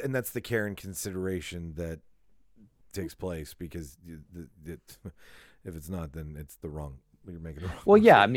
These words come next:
Speaker 2: mean, exactly. If they're not comfortable, then, then I'm not comfortable either, you know? So it's, it's a, it's a mutual thing. And,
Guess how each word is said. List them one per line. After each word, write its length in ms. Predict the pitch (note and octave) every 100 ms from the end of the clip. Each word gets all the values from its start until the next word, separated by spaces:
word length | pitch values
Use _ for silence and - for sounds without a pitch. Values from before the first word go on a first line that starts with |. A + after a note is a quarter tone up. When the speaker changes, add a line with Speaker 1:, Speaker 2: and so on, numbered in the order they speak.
| A#2
Speaker 2:
mean, 20 |
exactly. 460 | A2+ A#2+ G2+ G#2+ A2
If 80 |
they're 140 | D3+ D3
not 180 | D3+ -
comfortable, 380 | A#2+ A2 G#2+
then, 280 | G#2 G#2 G#2+ -
then 320 | G#2+ G2+ G#2 G#2+
I'm 160 | A2+
not 180 | G#2+ G2
comfortable 340 | G#2 G2+ G2+
either, 320 | G#2 G#2 A#2 -
you 80 | A2
know? 140 | G2+
So 180 | A2 -
it's, 280 | - - - _ _ _ - - - - -
it's 180 | A2 -
a, 160 | - A#2
it's 140 | -
a 60 | A2
mutual 520 | A2 A2 G#2 G2+ G2
thing. 320 | - G#2 G#2 _ _ - - _
And, 260 | G#2+ G2+